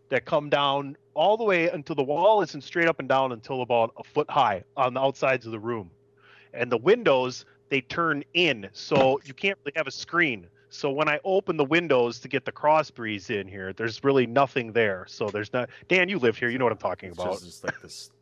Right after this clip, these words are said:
Speaker 2: vortex of wind on the top, so the gnats just fly right through it, you know, like a,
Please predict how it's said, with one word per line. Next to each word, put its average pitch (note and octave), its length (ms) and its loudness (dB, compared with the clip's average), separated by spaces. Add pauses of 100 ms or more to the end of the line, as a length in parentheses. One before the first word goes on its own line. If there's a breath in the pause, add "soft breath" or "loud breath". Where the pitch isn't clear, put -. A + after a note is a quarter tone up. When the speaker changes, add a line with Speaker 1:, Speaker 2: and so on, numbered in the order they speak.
Speaker 2:
vortex G2+ 640 -8
of E2+ 120 -10 (300)
wind A2 340 -4
on E2+ 120 -8
the E2 80 -12
top, G2 440 -4
so E2 180 -10
the D#2 180 -10 (160)
gnats F#2+ 320 -6
just - 300 -18
fly F2 200 -6
right F2 240 -10
through G2 200 -6
it, D#2+ 140 -8
you E2 80 -18
know, E2 160 -14
like D#2+ 140 -12
a, D2+ 200 -12